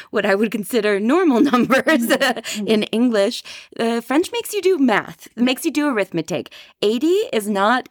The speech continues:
Speaker 1: eighty, it's quatre-vingts, which means four times twenty. If you have ninety, it's quatre-vingt-dix, which is four times twenty plus ten. So if you're trying to say ninety-nine, you get quatre-vingt-dix-neuf, which is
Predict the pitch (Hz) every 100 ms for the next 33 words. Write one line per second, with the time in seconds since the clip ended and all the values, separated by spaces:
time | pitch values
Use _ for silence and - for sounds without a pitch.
0 | - 202 170 185 160 185 - - - -
1 | _ - 220 220 - 247 196 185 339 -
2 | - 196 - 208 240 269 - - _ -
3 | 214 233 247 247 240 - - 190 120 -
4 | 185 - - - - 196 214 190 180 185
5 | 175 220 277 311 - 185 - 220 185 -
6 | 214 190 180 175 311 - 208 180 175 -
7 | 202 226 262 240 190 - - 196 226 -
8 | 220 - - 208 160 147 165 - - -
9 | 220 190 214 214 262 285 269 240 208 190
10 | 196 180 175 175 240 311 349 - - 202
11 | 202 - 208 247 - 247 233 208 196 170
12 | 190 392 - - - - - 214 - -
13 | 196